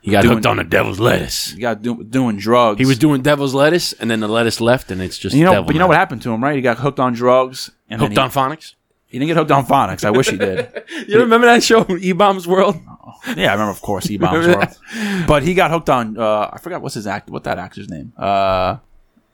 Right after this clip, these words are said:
Speaker 2: uh, whatever. Kolodjino from the Bronx. I can't think of his name right now.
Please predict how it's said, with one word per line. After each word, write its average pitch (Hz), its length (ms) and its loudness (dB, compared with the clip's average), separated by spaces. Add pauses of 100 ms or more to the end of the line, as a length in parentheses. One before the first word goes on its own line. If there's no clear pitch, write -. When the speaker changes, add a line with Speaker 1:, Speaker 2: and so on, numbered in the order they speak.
(200)
Speaker 2:
uh, - 460 -8
whatever. 117 300 -4
Kolodjino 147 500 4
from 139 80 -4
the 113 80 0
Bronx. 107 320 0
I 101 120 -6
can't 123 180 -8
think 120 160 -4
of 104 60 -2
his 98 120 -6
name 95 220 -4
right 87 120 -6
now. 87 220 -8